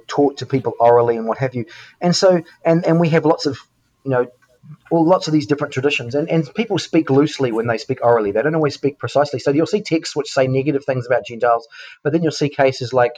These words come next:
a Ruth, who's a Moabitess, or Uriah the Hittite, or whatever, where you see, um,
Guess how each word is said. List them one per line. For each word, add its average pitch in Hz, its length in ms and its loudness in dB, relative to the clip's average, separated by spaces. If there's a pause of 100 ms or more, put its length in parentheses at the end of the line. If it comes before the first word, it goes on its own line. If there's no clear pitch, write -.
(180)
a 113 60 0
Ruth, 113 340 -4
who's 107 140 -12
a 107 40 -10
Moabitess, 107 680 0
or 110 60 -6
Uriah 110 420 0
the 107 100 -6
Hittite, 113 460 -2 (380)
or 131 80 0
whatever, 131 380 2
where 139 140 4
you 135 160 0
see, 143 360 0 (420)
um, 127 300 2